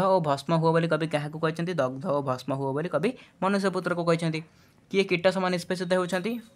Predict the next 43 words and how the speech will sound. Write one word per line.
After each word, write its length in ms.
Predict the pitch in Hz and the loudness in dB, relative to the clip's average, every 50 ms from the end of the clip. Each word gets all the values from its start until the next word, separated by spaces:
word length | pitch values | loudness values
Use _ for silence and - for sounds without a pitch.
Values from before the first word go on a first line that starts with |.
| _ _ | _ _
କିଏ? 160 | - - 202 185 | -2 0 2 2
ମନୁଷ୍ୟ 320 | 147 131 127 135 - 156 | 2 0 0 -2 -4 -4
ପୁତ୍ର 200 | 160 165 165 165 165 | -4 -4 -4 -2 -2
ହିଁ 100 | 175 180 | -2 -2
କୀଟ 140 | 175 165 170 | -2 -4 -4
ସମାନ 220 | 165 170 175 175 | -2 0 0 0
ନିଷ୍ପେଷିତ 360 | 170 165 - - 165 - 170 175 | 0 -2 -2 -4 -6 -2 2 2
ହେଉଛନ୍ତି। 340 | 170 165 165 170 160 160 170 - - - - - | 2 2 2 -2 -4 -6 -8 -14 -14 -20 -18 -8
ବୁଝିହେଲା? 340 | - - 190 202 202 175 127 139 - - - - - _ _ _ _ - - - - - - | -2 0 2 4 4 4 4 2 -2 -14 -20 -20 -20 _ _ _ _ -16 -8 -8 -8 -8 -8
ତ 60 | - - | -8 0
ପିଲାମାନଙ୍କୁ 260 | 165 170 160 160 165 | 4 6 6 6 6
ମୁଁ 80 | 165 165 | 6 4
ଏଠି 80 | 160 156 | 4 6
କହିଦେଲି 300 | 147 151 160 165 165 165 | 6 6 8 6 6 6
ଦଶଟା 220 | 165 160 - 180 | 4 4 4 6
କ୍ୱେଶ୍ଚନ୍। 300 | 170 180 185 - 214 220 214 - - - - - | 6 6 4 4 0 -4 -4 -8 -12 -14 -10 -4
ଦେନ୍ 160 | - 165 165 - | -2 -2 -2 -2
ଏଗାର, 340 | 160 160 151 156 185 196 202 202 180 160 | -4 -4 -2 2 2 4 4 4 6 6
ବାର, 240 | 151 147 147 151 151 156 156 160 | 8 8 8 8 6 4 2 2
ତେର, 220 | - 143 139 139 143 147 | -2 -2 0 2 2 2
ଚଉଦ, 320 | 143 143 - 135 131 135 131 139 135 | 2 2 -2 -2 -2 0 0 0 0
ପନ୍ଦର, 360 | 135 - 131 127 123 131 127 127 | 0 -4 -8 -6 -4 -4 -4 -4
ଷୋହଳ, 300 | 127 - 143 139 139 147 180 196 196 - - _ _ _ - | -6 -6 -6 -4 0 0 0 0 -2 -6 -20 _ _ _ -8
ଅ, 100 | 170 151 135 131 127 - - - | -6 -4 -2 -2 -2 -4 -2 -4
ଆଇ 80 | 151 147 | -4 -2
ଥିଙ୍କ 340 | 160 160 165 165 160 160 | -2 -2 -2 -4 -4 -6
ଏକ, 100 | 147 143 139 143 | -8 -8 -8 -8
ଦୁଇ, 160 | 147 156 160 | -8 -8 -8
ତିନି, 240 | 165 156 143 139 139 | -6 -6 -6 -6 -4
ଚାରି, 220 | 139 160 165 170 | -4 -6 -6 -6
ପାଞ୍ଚ, 240 | 165 - 147 143 143 | -6 -6 -6 -6 -4
ଛଅ, 140 | - 139 127 | -6 -8 -4
ଛଅଟା 240 | - - 160 156 | 0 2 4 4
କୋଶ୍ଚିନ୍ 280 | 143 135 131 - 135 120 | 4 2 0 -4 -4 -6
ଅଛି। 160 | 123 - - - - - - - - - | -6 -8 -10 -12 -12 -20 -20 -12 -6 -4
ଏଇ 60 | 165 | -2
ଛଅଟା 280 | 165 185 170 175 190 | 4 8 8 8 8
କୋଶ୍ଚିନ୍ 300 | 190 175 165 165 - 160 | 6 4 2 0 2 2
ଆନ୍ସର 240 | 160 156 156 160 175 | 2 2 2 0 0
ମୋତେ 160 | 175 170 170 | -2 -2 -2
କମେଣ୍ଟରେ 420 | 165 - 143 139 143 143 139 151 151 | 0 0 2 2 2 2 2 2 2
ଆପଣମାନେ 300 | 143 - 139 135 139 139 | 2 0 -2 -4 -4 -2
ଦେବେ, 220 | 131 139 - 170 | -2 -2 -2 -2